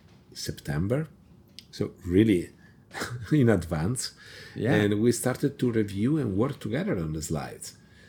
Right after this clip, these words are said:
Speaker 1: So really, we jumped on an Hangout, uh, we started to talk, uh, reviewing the slides, make changes, and so on.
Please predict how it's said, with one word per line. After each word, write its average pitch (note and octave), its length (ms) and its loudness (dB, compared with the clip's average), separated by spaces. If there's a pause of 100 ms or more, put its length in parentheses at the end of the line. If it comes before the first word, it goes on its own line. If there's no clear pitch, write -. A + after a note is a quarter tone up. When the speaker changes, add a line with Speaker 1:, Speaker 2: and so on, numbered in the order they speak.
(220)
Speaker 1:
So G2 960 2
really, B2 280 0
we F2+ 140 2
jumped G2 340 -2
on A#2+ 220 -2
an B2 120 -4
Hangout, G2+ 800 -2
uh, G2+ 240 0
we F#2 140 -4
started F#2+ 460 -4
to A#2 120 -12
talk, F#2+ 560 -2
uh, G2+ 80 -2
reviewing G2+ 460 -2
the A2+ 100 -4
slides, F#2+ 460 -4
make G#2 260 -2
changes, F2+ 580 -4
and F2+ 140 -6
so G2 180 -6
on. D#2+ 260 -4